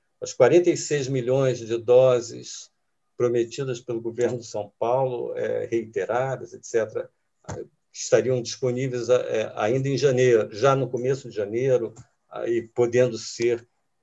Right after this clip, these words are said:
é, utilizadas numa vacinação a partir do final do mês de janeiro, ou início de fevereiro, uma coisa assim. E a, a, a vacinação de Oxford, que seriam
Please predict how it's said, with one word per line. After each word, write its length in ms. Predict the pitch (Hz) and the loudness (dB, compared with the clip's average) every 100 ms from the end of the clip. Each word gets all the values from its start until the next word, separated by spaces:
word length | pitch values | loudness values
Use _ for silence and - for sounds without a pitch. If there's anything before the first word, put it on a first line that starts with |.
| - | 0
é, 200 | 113 104 | 0 0
utilizadas 720 | 117 - 113 104 117 117 113 | -8 -4 -4 0 2 2 0
numa 180 | 113 101 | -4 -4
vacinação 640 | 104 - 110 - - 123 | -6 -6 -8 -6 -2 -2
a 60 | 113 | -2
partir 260 | 110 - | -6 -8
do 80 | 107 | -12
final 300 | - 107 110 | -10 -6 -4
do 140 | 101 95 | -6 -6
mês 180 | 107 | -8
de 80 | 95 | -6
janeiro, 540 | 98 98 120 131 113 98 | -8 -4 0 0 0 -2
ou 80 | |
início 240 | 101 98 - | -8 -10 -10
de 40 | |
fevereiro, 380 | 110 107 104 107 | -8 -6 -4 -4
uma 120 | 117 | -6
coisa 200 | - 127 | -8 -8
assim. 260 | 139 - - _ _ - - _ | -8 -10 -16 _ _ -20 -20 _
E 360 | 180 220 226 - - | -2 2 2 -2 4
a, 80 | 156 | 6
a, 840 | 151 143 131 135 127 127 123 117 | 8 6 4 2 2 2 0 -2
a 20 | 110 | 2
vacinação 560 | 123 123 139 123 139 | 2 2 -2 -4 -2
de 80 | 120 | 6
Oxford, 560 | 120 - - - 104 - | 6 6 -2 -8 -8 -6
que 80 | |
seriam 480 | - 127 120 123 110 | -2 0 2 2 0